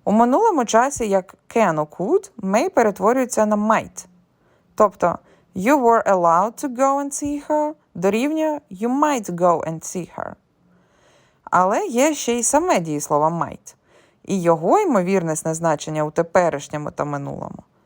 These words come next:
«Might» висловлює найменшу можливість. He might be here.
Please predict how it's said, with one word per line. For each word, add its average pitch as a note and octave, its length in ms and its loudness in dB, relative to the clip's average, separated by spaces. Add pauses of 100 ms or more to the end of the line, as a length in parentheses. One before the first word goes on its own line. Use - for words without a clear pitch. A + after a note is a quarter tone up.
(300)
«Might» G#3 340 0
висловлює G#3+ 440 0
найменшу G3+ 800 0
можливість. D3+ 680 -8 (520)
He - 200 -2
might C4+ 360 2
be F3+ 380 -4
here. D#3+ 360 -2